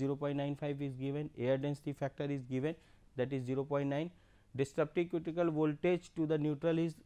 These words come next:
क्या है आपका थ्री हंड्रेड kilovolt, nine, uh, line to line is given। So spacing between the conductor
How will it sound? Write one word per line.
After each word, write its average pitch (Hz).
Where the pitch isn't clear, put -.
क्या 147
है 156
आपका 151
थ्री 156
हंड्रेड 151
kilovolt, 151
nine, 135
uh, 127
line 131
to 147
line 143
is 131
given। 147
So -
spacing 170
between 170
the 160
conductor 147